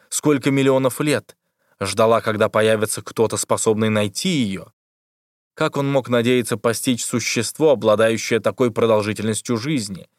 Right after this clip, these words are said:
таким терпением? Нет, нет понимания. Говорить трудно, понять невозможно.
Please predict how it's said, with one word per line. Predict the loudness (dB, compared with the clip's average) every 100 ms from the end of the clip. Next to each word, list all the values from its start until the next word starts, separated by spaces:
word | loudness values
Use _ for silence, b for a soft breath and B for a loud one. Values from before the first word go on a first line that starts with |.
| _ -4
таким | -4 0 -2
терпением? | 0 -2 -2 -4 -4 -10 -20 _ _ _ _ _ _
Нет, | -2 -2 -2 _ -20 -20 _ _ _ _ -6
нет | -2 -2 -2
понимания. | -2 0 0 -2 -6 -14 -20 -20 _ _ _ _
Говорить | -2 2 2 0 -4 -8 -10 _ _ _ _
трудно, | -2 -2 -4 -8 -18 _ _ _ -2
понять | -2 0 -4 -6 -14 -18 _ _ _ _ -4
невозможно. | 0 2 0 -2 -4 -4 -12 -20